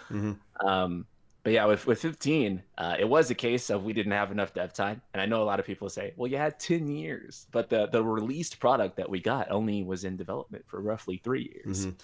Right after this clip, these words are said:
Speaker 1: Yeah,
Speaker 2: a
Speaker 1: and
Speaker 2: lot
Speaker 1: I
Speaker 2: of
Speaker 1: felt
Speaker 2: people
Speaker 1: like
Speaker 2: don't
Speaker 1: it, I,
Speaker 2: know.
Speaker 1: I wish they took a year longer. And then the problem with fifteen in my mind, especially when you have the D L Cs and all that extra stuff,
Speaker 2: Yeah.
Speaker 1: like,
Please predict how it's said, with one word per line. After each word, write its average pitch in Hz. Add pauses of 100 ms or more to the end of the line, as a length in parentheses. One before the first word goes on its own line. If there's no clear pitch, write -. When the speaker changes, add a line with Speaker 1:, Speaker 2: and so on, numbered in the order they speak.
(200)
Speaker 1:
Yeah, 123
Speaker 2:
a 113
Speaker 1:
and -
Speaker 2:
lot 127
Speaker 1:
I -
Speaker 2:
of 147
Speaker 1:
felt 156
Speaker 2:
people 120
Speaker 1:
like 120
Speaker 2:
don't 135
Speaker 1:
it, -
I, -
Speaker 2:
know. 123
Speaker 1:
I 117
wish 151
they 151
took 131
a 113
year 107
longer. 117 (280)
And 120
then 113
the 117
problem 123
with 104
fifteen 117
in 107
my 107
mind, 95
especially 110
when 104
you 101
have 95
the 95
D 104
L 101
Cs 110
and 123
all 120
that 135
extra 131
stuff, 156
Speaker 2:
Yeah. 131
Speaker 1:
like, 104